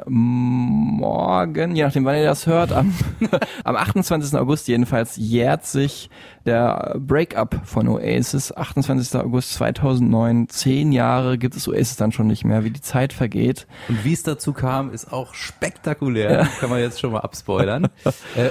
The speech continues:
Speaker 2: und es gibt auch weitere Anlässe, ne? Du hast gesagt, Definitely Maybe, fünfundzwanzig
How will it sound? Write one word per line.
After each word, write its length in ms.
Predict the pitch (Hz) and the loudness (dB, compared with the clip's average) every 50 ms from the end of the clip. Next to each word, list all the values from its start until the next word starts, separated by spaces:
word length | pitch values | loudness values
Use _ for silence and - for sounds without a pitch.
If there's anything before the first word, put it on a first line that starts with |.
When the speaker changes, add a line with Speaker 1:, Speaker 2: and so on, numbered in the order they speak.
| - - | 0 0
Speaker 2:
und 180 | 175 208 214 | 0 -2 -2
es 140 | 117 135 - | -6 -10 -10
gibt 140 | - 127 - | -8 -6 -4
auch 160 | 147 120 - | -6 -4 -4
weitere 380 | 120 120 - - 156 147 143 135 - _ | -6 -6 -4 -2 -2 -2 -2 -4 -6 _
Anlässe, 540 | - 98 101 92 90 90 - - 147 156 151 127 107 | -6 -4 0 0 0 0 0 0 -2 -2 -2 -2 -2
ne? 120 | 110 117 113 | -2 -2 0
Du 100 | 113 110 | 0 -2
hast 160 | 117 113 - | -2 -4 -6
gesagt, 460 | - 110 104 110 110 - - - - - _ _ - _ _ _ | -6 -4 -4 -4 -4 -6 -10 -18 -20 -20 _ _ -20 _ _ _
Definitely 480 | - 107 - - 135 127 117 - 120 120 | -6 -4 -2 0 0 0 0 0 0 0
Maybe, 480 | 113 110 113 131 131 139 139 139 135 127 - _ _ _ _ _ - - - _ _ - - - - - | 2 2 0 0 0 0 -2 -2 -2 -4 -8 _ _ _ _ _ -20 -20 -20 _ _ -20 -20 -20 -20 -10
fünfundzwanzig 560 | - - 143 143 143 127 - - 135 135 139 | -6 -4 -2 -2 -2 -2 -2 -2 0 2 2